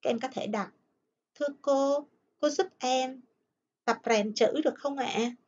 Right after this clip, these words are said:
Tình thái từ ạ, đúng không? Sắc thái. Đây là một câu nghi vấn, nhưng tình thái từ ạ sẽ cho thấy sự lễ phép hơn, tôn trọng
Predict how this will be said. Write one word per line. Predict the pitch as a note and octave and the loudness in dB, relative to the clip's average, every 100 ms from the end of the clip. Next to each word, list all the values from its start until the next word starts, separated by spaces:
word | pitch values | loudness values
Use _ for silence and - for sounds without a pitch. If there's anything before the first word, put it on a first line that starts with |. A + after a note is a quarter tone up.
| _ _ _ _ _ _ | _ _ _ _ _ _
Tình | G#3+ F#3+ | 0 0
thái | F#3+ B3+ | -2 -4
từ | B3+ G3 | -4 -6
ạ, | F#3 F3 E3+ - _ _ _ _ _ _ | -6 -10 -12 -20 _ _ _ _ _ _
đúng | G3 | -8
không? | B3 C4 E3+ _ _ _ _ _ | -2 -2 -2 _ _ _ _ _
Sắc | _ - C#4 - | _ -6 -6 -6
thái. | G#3+ G3+ G#3 C4 F4+ G4+ _ _ _ _ _ _ _ _ | -2 -2 -2 -2 -6 -8 _ _ _ _ _ _ _ _
Đây | G#3+ | 0
là | G#3+ | 0
một | G3 F3+ | 0 -4
câu | - G#3+ | -2 -2
nghi | G#3+ A3 | -2 -4
vấn, | G3 G3+ C4 | -2 -2 -4
nhưng | D4+ A#3 | -10 -6
tình | G3 F3+ | -6 -4
thái | A#3 | -6
từ | A#3 F#3 | -4 -6
ạ | - F3+ F#3 F#3+ _ | -4 -6 -8 -12 _
sẽ | - F#3+ | -20 -16
cho | G3 | -10
thấy | G#3 | -8
sự | A#3 - | -8 -8
lễ | F#3 F3+ - - | -6 -8 -10 -8
phép | B3+ C#4+ G4+ - | -2 -2 -2 -6
hơn, | B3 B3 A#3+ | -2 -2 -2
tôn | G#3+ G#3+ G#3+ | -2 -4 -4
trọng | G#3+ E3+ | -6 -8